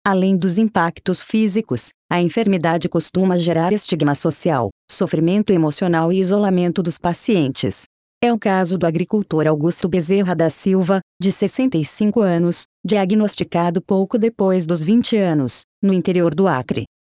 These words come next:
Durante décadas, conviveu com dores, inflamações e dificuldades para manter a rotina de trabalho,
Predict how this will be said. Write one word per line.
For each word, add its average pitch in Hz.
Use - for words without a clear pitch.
Durante 175
décadas, 160
conviveu 214
com 202
dores, 151
inflamações 208
e 156
dificuldades 156
para 175
manter 165
a 160
rotina 165
de 165
trabalho, 156